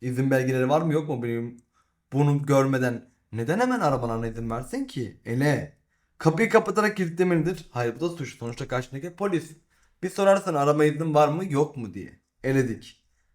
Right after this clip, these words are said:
Arama izninin olup olmadığını sormalıdır. Evet, bunu yapmalıdır. Çünkü bizim konut dokunulmazda hakkımız var. Eğer arama izinleri yoksa bizim evimize girip arama yapamazlar. Çünkü konut dokunulmazlığı hakkımıza aykırıdır.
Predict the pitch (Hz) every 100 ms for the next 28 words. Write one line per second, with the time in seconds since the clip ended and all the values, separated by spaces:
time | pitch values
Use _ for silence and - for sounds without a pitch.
0 | _ - 175 208 220 202 202 196 202 202
1 | 208 180 175 170 165 117 104 110 - 220
2 | 147 - - _ - - 156 151 - 110
3 | 95 85 - - 165 170 147 - - _
4 | _ _ _ _ - 147 170 165 165 165
5 | 160 139 127 135 202 175 131 117 95 92
6 | - _ - 147 160 156 156 156 151 156
7 | 160 160 170 151 143 139 143 143 143 131
8 | 120 139 165 156 127 127 120 104 98 87
9 | 85 _ _ - 156 - 139 139 135 127
10 | 123 113 113 110 123 185 120 117 104 117
11 | 104 90 -